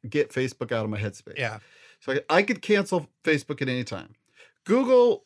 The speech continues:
Speaker 1: would be a little harder. I'd have to move my email off of Gmail. Google Docs would really suck.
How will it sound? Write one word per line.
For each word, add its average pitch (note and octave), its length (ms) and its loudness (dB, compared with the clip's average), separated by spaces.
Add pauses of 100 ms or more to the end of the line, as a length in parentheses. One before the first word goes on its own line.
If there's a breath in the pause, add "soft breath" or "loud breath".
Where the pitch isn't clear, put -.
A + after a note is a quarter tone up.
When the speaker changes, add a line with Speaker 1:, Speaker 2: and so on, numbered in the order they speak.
Speaker 1:
would D3 140 0
be D#3+ 180 4
a D3 80 6
little F3+ 320 2
harder. C3+ 600 2
I'd B2 100 -4
have C3+ 120 -2
to D3 100 0
move D3 200 0
my D3 160 0
email C#3 340 -2
off C3+ 180 -6
of C#3 120 -10
Gmail. A2+ 800 -4
Google D3+ 260 -4
Docs A#2 640 -6
would A2 200 -6
really A#2 280 -4
suck. F#2+ 420 -14